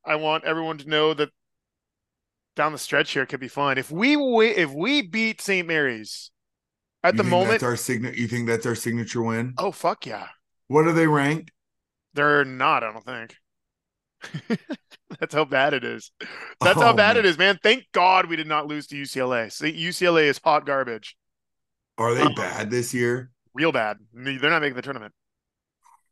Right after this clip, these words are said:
Speaker 1: Um, and then one week from the
Speaker 2: So
Speaker 1: Saturday of Super Bowl weekend, we are in Lexington taking on the Kentucky Wildcats. I will be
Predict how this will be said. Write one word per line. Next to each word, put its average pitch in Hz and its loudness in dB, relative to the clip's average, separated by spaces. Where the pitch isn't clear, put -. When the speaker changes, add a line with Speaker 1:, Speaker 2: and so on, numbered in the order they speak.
Speaker 1:
Um, 123 -2
and 160 -2
then 151 0
one 151 0
week 151 -2
from 135 0
the 143 -4
Speaker 2:
So 180 2
Speaker 1:
Saturday 170 2
of 151 0
Super 151 -14
Bowl 151 -4
weekend, 135 -2
we 131 -4
are 127 0
in 131 -8
Lexington 123 -8
taking 123 -10
on 120 -6
the 117 -8
Kentucky - -8
Wildcats. 123 -2
I 131 2
will 139 -2
be 131 -4